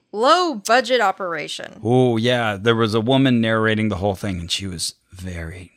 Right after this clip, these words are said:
Speaker 2: dramatic
Speaker 1: Yes, yeah.
Speaker 2: about all of these happenings related to the Titanic.
Speaker 1: And yet didn't really have the vocal delivery to pull that off.
Speaker 2: Mm, mm-hmm.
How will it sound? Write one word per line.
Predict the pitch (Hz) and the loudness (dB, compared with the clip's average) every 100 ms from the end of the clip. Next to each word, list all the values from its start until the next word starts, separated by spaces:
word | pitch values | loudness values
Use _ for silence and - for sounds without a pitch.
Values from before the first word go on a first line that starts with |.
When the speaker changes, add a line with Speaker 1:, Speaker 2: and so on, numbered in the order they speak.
| 80 | -18
Speaker 2:
dramatic | 92 85 78 80 82 78 80 - 196 | -12 -10 -10 -12 -12 -14 -16 -16 -12
Speaker 1:
Yes, | 185 165 156 - - - 196 | -6 -4 -6 -8 -10 -10 -8
yeah. | 196 - 170 | -4 -4 -4
Speaker 2:
about | - - - - - _ _ | -8 -10 -10 -10 -12 _ _
all | 92 90 85 82 | -10 -8 -8 -10
of | 78 | -12
these | 85 80 - | -12 -8 -8
happenings | 87 85 - 85 80 80 - | -8 -10 -10 -10 -10 -10 -10
related | 92 85 85 82 87 - | -10 -12 -12 -12 -14 -10
to | - - 82 78 - _ | -10 -10 -12 -16 -20 _
the | 95 90 80 | -16 -14 -12
Titanic. | - 85 - - 87 82 - - - - | -12 -12 -14 -14 -14 -16 -18 -20 -16 -4
Speaker 1:
And | 254 254 | -4 0
yet | 277 277 226 | 0 0 -2
didn't | 262 285 311 | -8 -6 -6
really | 302 285 | -4 -4
have | 220 233 220 214 202 - _ _ | -2 0 0 0 -4 -14 _ _
the | 190 | -12
vocal | 175 196 202 240 | -4 -4 -2 -6
delivery | 240 240 240 226 233 214 | -4 -4 -6 -6 -8 -8
to | |
pull | - 214 196 | -10 -10 -6
that | 180 170 | -4 -4
off. | 202 262 175 | -2 0 2
Speaker 2:
Mm, | 170 160 151 | 2 2 2
mm-hmm. | 147 151 139 135 131 127 | 2 4 6 8 6 6